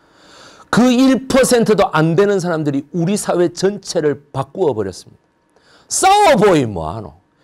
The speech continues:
야, 그거 싸울 시간에 열심히 일을 해. 그러면은 또 그게 돈을 벌 거 아니야.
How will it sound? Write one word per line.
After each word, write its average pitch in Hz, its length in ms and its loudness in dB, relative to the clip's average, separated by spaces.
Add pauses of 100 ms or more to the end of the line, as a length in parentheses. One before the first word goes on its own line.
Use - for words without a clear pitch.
(120)
야, 151 320 0 (520)
그거 269 280 2
싸울 302 460 2
시간에 202 460 0
열심히 240 500 2
일을 202 500 2
해. 131 580 2
그러면은 254 600 2
또 - 80 -12
그게 160 260 -2
돈을 160 360 -2
벌 143 260 0
거 175 80 0
아니야. 90 760 -6